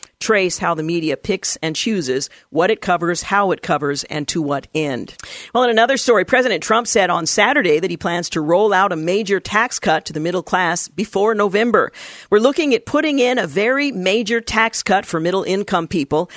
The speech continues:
And if we do that, it'll be something just prior, I would say, to November," the president told reporters after his rally in Nevada on Saturday.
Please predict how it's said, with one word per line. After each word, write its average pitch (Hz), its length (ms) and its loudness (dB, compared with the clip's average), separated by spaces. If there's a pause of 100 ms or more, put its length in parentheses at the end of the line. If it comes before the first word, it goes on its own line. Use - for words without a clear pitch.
(240)
And 175 140 2
if 233 160 2
we 240 140 0
do 247 280 2
that, 180 300 4
it'll 196 200 4
be 190 140 -4
something 208 500 0
just 196 280 0
prior, 190 440 2
I 165 100 0
would 170 160 -2
say, 170 380 0
to 214 160 -2
November," 214 560 2
the - 100 -14
president 147 380 -4
told 170 220 0
reporters 175 480 0
after 165 280 0
his 160 100 -4
rally 156 300 0
in 160 160 -4
Nevada 165 480 2
on 170 220 0
Saturday. 220 640 2